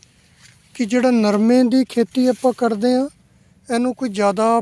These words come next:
ਪਾਣੀ ਦੇਣ ਦੀ ਲੋੜ ਨਹੀਂ ਪੈਂਦੀ। ਜਿੰਨਾ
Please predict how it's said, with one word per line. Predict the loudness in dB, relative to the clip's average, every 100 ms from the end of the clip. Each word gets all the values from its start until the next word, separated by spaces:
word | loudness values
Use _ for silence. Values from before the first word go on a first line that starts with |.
| 0
ਪਾਣੀ | 0 0 0 0 0 -2 -2
ਦੇਣ | -2 -2 -2
ਦੀ | -4 -4
ਲੋੜ | -2 -2 -2
ਨਹੀਂ | -4
ਪੈਂਦੀ। | -4 -6 -6 -8 -12 _ _ _ _ _ _ _ _ _ _ _ _ _ -6
ਜਿੰਨਾ | 0 2